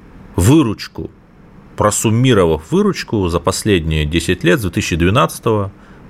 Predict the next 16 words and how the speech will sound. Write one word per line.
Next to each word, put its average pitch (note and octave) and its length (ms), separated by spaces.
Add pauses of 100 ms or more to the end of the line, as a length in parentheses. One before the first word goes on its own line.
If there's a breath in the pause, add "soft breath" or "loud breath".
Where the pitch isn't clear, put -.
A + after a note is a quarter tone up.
(120)
по A2+ 480 (100)
две F2+ 100
тысячи A2 240
двадцать F#2 280
первый F2 240
год. D#2 260
Ну, F3 140
за C3 180
девять F2+ 360
лет, F3 140
получается. G#2+ 600 (1400 loud breath)
Получилось, B2 840 (100)
что - 320
за G#2 240
десять C3 480
лет F#3+ 280